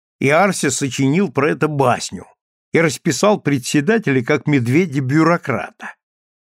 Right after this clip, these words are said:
Вся станица ходила читать эту стенгазету и смеялась. Дрова подвезли, а председатель Мирон Андреевич встретил маму на улице и сказал ей:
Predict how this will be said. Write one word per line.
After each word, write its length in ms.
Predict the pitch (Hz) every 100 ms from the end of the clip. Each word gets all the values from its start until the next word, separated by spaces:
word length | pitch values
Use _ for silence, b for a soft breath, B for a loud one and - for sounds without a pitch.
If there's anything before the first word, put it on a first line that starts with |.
| _ _
Вся 260 | - 160 214
станица 580 | - 226 220 220 - 127
ходила 460 | - 135 131 127
читать 480 | 120 151 135 127 98
эту 220 | 107 -
стенгазету 760 | 101 - 131 120 123 127 190 120
и 120 | 127
смеялась. 800 | 123 147 135 101 87 - - - _ _ _ _ _ _ _ _ _ _ _ _ -
Дрова 360 | 110 143 208
подвезли, 800 | 226 151 131 135 113 143 220 254 -
а 100 | 123
председатель 760 | 139 127 - 147 151 156 143
Мирон 380 | 143 143 147 139
Андреевич 500 | 143 151 233 226 - _ _
встретил 560 | - - 165 202 202 139
маму 380 | 143 147 127 127
на 120 | 135
улице 460 | 202 240 - -
и 40 | 135
сказал 460 | - 160 113 101
ей: 260 | 92 90